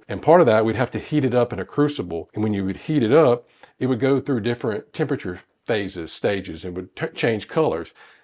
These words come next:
One of the hottest colors is when it turned bright white, all right? And that's, that's what made me think about this.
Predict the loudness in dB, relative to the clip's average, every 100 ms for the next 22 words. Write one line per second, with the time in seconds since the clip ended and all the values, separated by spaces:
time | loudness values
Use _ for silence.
0 | -6 -2 0 -2 0 2 2 0 -8 -4
1 | -2 0 -2 -4 -6 -4 -6 -4 -4 -4
2 | -2 -2 -2 -4 -4 -4 -6 _ _ -2
3 | 0 2 -2 0 4 4 6 4 2 2
4 | 2 4 2 2 -2 -2 -2 -2 0 -2
5 | -2 -4 -4 -8